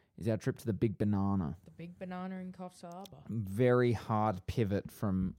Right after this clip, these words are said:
Speaker 1: Amadeus, you know, this, this big theatrical experience to we went to a big tourist attraction, Banana.
Speaker 2: Yes,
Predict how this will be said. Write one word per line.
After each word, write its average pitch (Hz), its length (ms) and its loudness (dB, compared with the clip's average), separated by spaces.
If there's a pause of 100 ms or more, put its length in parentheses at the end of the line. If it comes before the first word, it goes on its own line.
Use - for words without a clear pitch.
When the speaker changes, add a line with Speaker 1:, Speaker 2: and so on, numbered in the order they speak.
Speaker 1:
Amadeus, 98 880 0
you 101 80 0
know, 92 160 2
this, 92 360 -4
this 98 160 -4
big 101 360 0
theatrical 101 560 -2
experience 95 560 0
to 92 280 -2 (460)
we 110 220 0
went 104 340 -2
to 107 220 0
a 101 40 0
big 101 580 -2 (540)
tourist 101 420 -2
attraction, 95 640 -2
Banana. 87 580 0 (800)
Speaker 2:
Yes, 196 560 -10